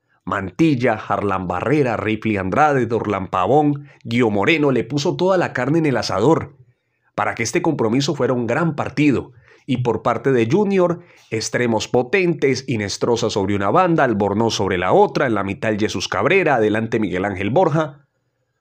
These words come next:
Un compromiso con mucha intensidad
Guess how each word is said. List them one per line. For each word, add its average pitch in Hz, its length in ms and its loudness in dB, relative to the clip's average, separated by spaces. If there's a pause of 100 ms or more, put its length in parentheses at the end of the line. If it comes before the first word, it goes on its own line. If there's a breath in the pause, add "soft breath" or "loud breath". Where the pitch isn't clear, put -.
(140)
Un 160 160 0
compromiso 175 600 2
con 117 540 0 (280 soft breath)
mucha 208 300 2
intensidad 143 840 0